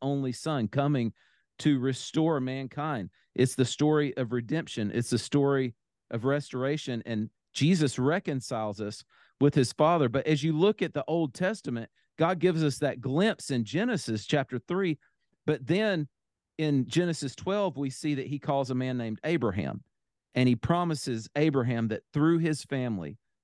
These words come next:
all the nations of the world are going to be blessed. And so the rest of the Old Testament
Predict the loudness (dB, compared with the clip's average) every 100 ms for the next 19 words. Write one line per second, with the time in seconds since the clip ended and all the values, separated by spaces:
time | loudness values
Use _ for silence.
0 | _ _ 4 6 6 4 2 0 -2 -4
1 | -6 -4 -2 0 6 8 8 8 4 _
2 | 2 4 6 4 4 2 4 2 2 -2
3 | -10 _ _ _ _ _ -2 0 0 2
4 | 2 2 0 0 -2 -2 -4 -2 -2 -2
5 | -2 -4 -4 -8 -10 -12